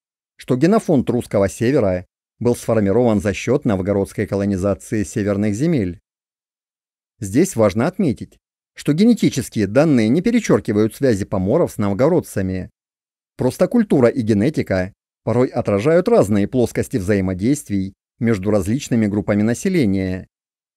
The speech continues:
и генетическая память отражает лишь те события в истории народов,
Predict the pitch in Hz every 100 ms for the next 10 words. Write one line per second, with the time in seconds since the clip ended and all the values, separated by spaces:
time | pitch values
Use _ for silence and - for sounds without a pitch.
0 | _ 143 175 220 208 151 - - 104 95
1 | 117 135 98 - _ _ _ 117 113 123
2 | 143 143 156 214 - 131 - 110 127 -
3 | 107 120 - 139 113 95 92 110 139 92
4 | -